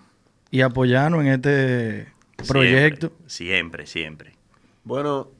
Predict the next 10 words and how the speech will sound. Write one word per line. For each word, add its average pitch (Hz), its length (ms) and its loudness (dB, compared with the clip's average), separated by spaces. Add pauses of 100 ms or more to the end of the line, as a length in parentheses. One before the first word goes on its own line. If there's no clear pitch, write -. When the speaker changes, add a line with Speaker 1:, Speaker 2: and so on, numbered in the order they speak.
(120)
Speaker 3:
permítame, 123 680 -4
compa, 143 340 -8
compartirle 127 840 -6
que 110 240 -6
Luis 110 180 -4
Enrique 110 640 -6 (120)
fue 117 840 -2
mi 120 160 -4
primer 120 420 -6
empleador 131 760 -6